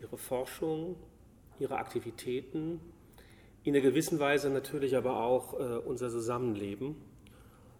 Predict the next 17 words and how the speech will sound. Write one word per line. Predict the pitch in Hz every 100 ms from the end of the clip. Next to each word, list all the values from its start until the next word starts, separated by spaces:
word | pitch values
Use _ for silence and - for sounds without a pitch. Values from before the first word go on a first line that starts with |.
| - -
Äh, | 135
und | 127 127 123 127 - - - - 127 120
dann | 135 135 143 151
auch, | 127 123 151 185 - - - - - -
äh, | 135
das | 131 -
wollte | 127 117
ich | -
nicht | 120 -
verschweigen, | 117 - 117 110 120
auch | 117 104
die | 120
Hintergründe | 117 113 110 123 110
ihres | 107 104 -
Todes. | - 113 - - - - - - - - - - - - - - - - - - - - - -
Ich | 147 151
werde | 151 170 190 185 190